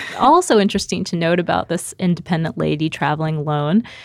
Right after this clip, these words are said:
she'd been active in the anti-suffrage movement back home in the early nineteen hundreds. She was actually the honorary secretary of the Women's Anti-Suffrage League, according to Ellis, and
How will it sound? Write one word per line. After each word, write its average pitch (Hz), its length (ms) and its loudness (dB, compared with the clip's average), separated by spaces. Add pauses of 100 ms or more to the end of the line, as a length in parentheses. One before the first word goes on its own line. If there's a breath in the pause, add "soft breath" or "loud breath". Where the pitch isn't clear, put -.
(160 loud breath)
she'd 269 280 -4
been 285 160 0
active 190 520 -4
in 180 160 0
the - 200 -4
anti-suffrage 185 840 -2
movement 151 380 -6
back - 220 -4
home 233 280 0
in 147 80 0
the - 80 -6
early 147 260 -2
nineteen 151 340 -6
hundreds. - 520 -4 (260 loud breath)
She - 180 -6
was 285 160 -2
actually 220 540 -4
the - 240 -6
honorary 180 560 -2
secretary 151 880 -4
of 156 180 -8
the 151 80 0
Women's 151 420 -2
Anti-Suffrage 180 800 -6
League, 117 320 -6
according 131 380 -6
to - 160 -8
Ellis, - 420 -6
and 156 180 -4